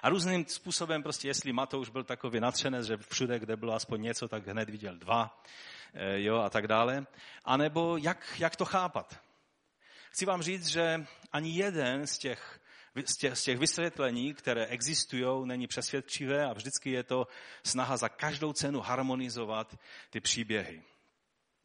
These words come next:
A mně se líbí nejvíc takový postoj, že to nemusíme prostě harmonizovat.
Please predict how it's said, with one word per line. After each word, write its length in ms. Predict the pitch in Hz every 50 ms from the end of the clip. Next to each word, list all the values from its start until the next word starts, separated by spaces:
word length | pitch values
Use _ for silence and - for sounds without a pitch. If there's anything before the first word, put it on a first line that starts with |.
| - -
A 40 | 120
mně 120 | 131 143
se 120 | - -
líbí 420 | 175 165 165 160 151 156 151 139 - - - - - -
nejvíc 440 | 117 117 123 131 123 135 131 - -
takový 340 | - 123 120 - 127 120 127
postoj, 580 | - 123 120 - - - 123 123 123 131 123 - - - - - - - - - - - - - -
že 240 | - - 120 127 131
to 140 | - 151
nemusíme 440 | 160 170 180 180 - - - 107 90
prostě 300 | - - 95 - - 98
harmonizovat. 640 | 90 95 92 95 92 90 92 92 85 87 78 80 82